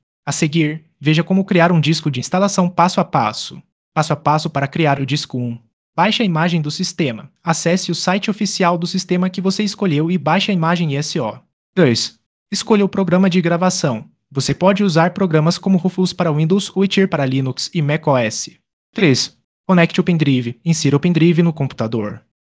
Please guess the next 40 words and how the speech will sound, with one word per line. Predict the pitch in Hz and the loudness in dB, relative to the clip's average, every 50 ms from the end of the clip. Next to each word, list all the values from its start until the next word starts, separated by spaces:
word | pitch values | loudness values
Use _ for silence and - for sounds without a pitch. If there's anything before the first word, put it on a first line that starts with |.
| _ _ | _ _
Lembre-se | 135 147 165 190 196 185 - 151 | -2 0 2 2 0 0 -2 -4
de | 131 131 127 | -4 -4 -4
que | - 185 | -4 -6
todos | 175 - 139 135 139 143 147 | -4 -2 -4 -2 -2 -2 -4
os | 165 147 | -4 0
dados | 131 135 135 139 147 156 156 | 2 2 2 2 0 -2 -2
nele | 175 175 180 185 | 0 0 0 0
serão | 180 - 175 151 151 170 185 | 0 0 0 0 0 0 0
apagados. | 180 - 208 190 151 135 117 107 107 110 110 - - - - _ _ _ _ _ _ | 0 0 -2 -2 0 -2 -2 -2 -6 -10 -12 -12 -14 -14 -16 _ _ _ _ _ _
Quatro. | - 151 139 - - 117 120 _ _ _ _ _ _ _ | -2 -2 -2 -2 -6 -14 -16 _ _ _ _ _ _ _
Abra | _ 185 202 208 | _ 0 2 2
o | 226 | 0
programa | 220 - 196 165 151 160 160 170 170 | 0 0 -2 0 2 2 2 2 2
de | 156 180 | 0 0
gravação. | 156 165 160 156 175 180 175 - - 135 110 101 95 - _ _ | 0 0 0 2 0 0 0 0 -2 -2 -4 -4 -8 -14 _ _
Inicie | 151 147 156 156 - 185 | -2 -2 -2 0 2 2
o | 185 180 | 2 2
programa | - 202 190 151 156 165 180 | 2 -2 0 2 2 2 2
escolhido | 190 - - 196 175 156 156 170 170 175 165 | 2 0 0 0 0 2 2 2 0 0 -2
e | 160 151 | -2 -2
selecione | - - 190 196 190 - - 160 170 180 180 | 0 0 0 0 0 2 2 2 4 4 4
a | 180 | 2
imagem | 160 139 127 135 147 151 165 156 147 | 2 2 2 2 2 2 2 2 2
S | 147 151 - 190 | 0 0 2 2
O | 190 | 2
que | 190 - 214 | 2 0 -2
você | 190 185 190 190 - 185 | 0 2 0 2 2 0
baixou. | 160 151 147 143 - - 165 139 113 104 110 - _ _ _ _ _ | 2 2 0 0 -2 -2 -2 -2 -2 -4 -8 -14 _ _ _ _ _
Cinco. | - 190 175 143 123 - 120 - _ _ _ _ _ - | 2 4 4 4 2 0 -8 -18 _ _ _ _ _ -4
Selecione | - 185 180 175 - - 143 147 160 | 0 2 2 2 4 2 2 2 2
o | 160 | 2
pendrive. | 156 180 185 175 175 147 123 113 107 113 113 - _ _ | 4 4 4 4 4 2 2 0 0 -4 -10 -12 _ _
Escolha | 135 - - - 143 135 143 165 | -6 -6 -2 0 0 2 2 2
o | |
pendrive | 160 180 185 175 165 156 147 156 | 2 4 2 4 4 4 4 2
como | 156 - 165 165 185 | 0 0 2 2 4
destino | 185 196 - - 185 190 202 202 | 2 2 2 4 4 4 4 4
para | 202 196 190 | 4 2 2
a | 175 | 4
gravação. | 165 170 160 156 170 170 - - - 135 110 104 107 | 4 2 4 4 2 2 2 0 0 -2 -2 -4 -6